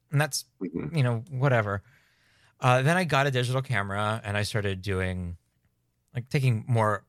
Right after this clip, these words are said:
Speaker 1: I don't know, artistic, for lack of a better word, photos,
Speaker 2: Mm-hmm.
Speaker 1: and then kind of making them look like film through a long <laughs> process of, like, of, like,
Speaker 2: <laughs>
Speaker 1: Photoshop or, or whatever.
Speaker 2: Right.
Speaker 1: Um, and then Instagram came around. This would have been years and years,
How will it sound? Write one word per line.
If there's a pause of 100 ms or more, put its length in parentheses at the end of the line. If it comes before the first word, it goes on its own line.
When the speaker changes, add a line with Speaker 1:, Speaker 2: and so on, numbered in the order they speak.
(140)
Speaker 1:
I
don't
know,
artistic, (200)
for
lack
of
a
better
word, (460)
photos,
Speaker 2:
Mm-hmm.
Speaker 1:
and
then
kind
of
making
them
look
like (280)
film (120)
through
a
long
<laughs>
process
of, (120)
like, (420)
of,
like,
Speaker 2:
<laughs>
Speaker 1:
Photoshop
or,
or
whatever. (640)
Speaker 2:
Right.
Speaker 1:
Um, (440)
and
then
Instagram
came
around.
This
would
have
been
years
and
years,